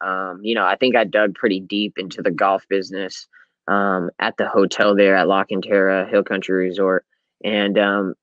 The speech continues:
what I really enjoyed about the golf business there in the beginning was seeing different people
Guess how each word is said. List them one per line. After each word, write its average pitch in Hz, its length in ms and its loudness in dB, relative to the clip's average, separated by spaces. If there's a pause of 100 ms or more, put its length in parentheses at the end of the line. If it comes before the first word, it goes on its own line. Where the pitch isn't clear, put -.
(280)
what 113 240 2
I 143 120 2
really 147 460 4
enjoyed 107 560 2
about 104 240 -2
the 98 80 -2
golf 107 380 -2
business 104 400 -4
there 104 220 -2
in 101 120 -4
the 101 80 -2
beginning 107 480 -2
was 101 340 -4 (120)
seeing 120 440 -2
different 117 340 0
people 135 440 0